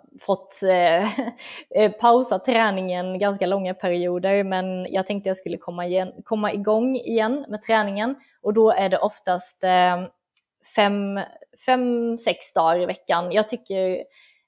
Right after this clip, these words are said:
jag behöver inte mycket vilodagar och sånt, utan jag känner att jag vill vara igång, eh, i princip varje dag. Eh, så att styrketräning,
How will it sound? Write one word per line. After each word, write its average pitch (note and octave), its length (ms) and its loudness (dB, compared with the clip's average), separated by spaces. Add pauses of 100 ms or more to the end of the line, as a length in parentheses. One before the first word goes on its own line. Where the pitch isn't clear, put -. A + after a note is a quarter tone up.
(220)
jag A3+ 200 4
behöver A#3+ 300 4
inte A#3 180 -2
mycket G3 260 -4
vilodagar F#3 720 2
och G3+ 100 -2
sånt, F#3 240 -4
utan F#3+ 300 -6
jag G3+ 140 -2
känner F#3 300 -4
att F#3 260 -6 (140)
jag G#3 200 2
vill F#3+ 200 0
vara F#3 140 2
igång, E3+ 420 -2 (400)
eh, D#3+ 420 -2 (240)
i G#3+ 80 -2
princip G3+ 360 -4 (360)
varje F3+ 320 2
dag. - 260 0 (220)
Eh, F3 440 -2
så - 100 -6
att - 140 -8 (440)
styrketräning, G#3 1160 0